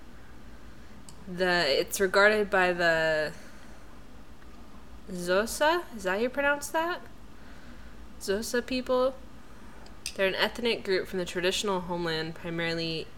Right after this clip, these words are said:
whose traditional homeland is primarily the Eastern Cape in South Africa.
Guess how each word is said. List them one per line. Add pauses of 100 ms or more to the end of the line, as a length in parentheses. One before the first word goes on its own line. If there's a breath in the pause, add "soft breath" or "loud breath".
(240)
whose
traditional
homeland
is
primarily (600 loud breath)
the
Eastern
Cape
in
South
Africa.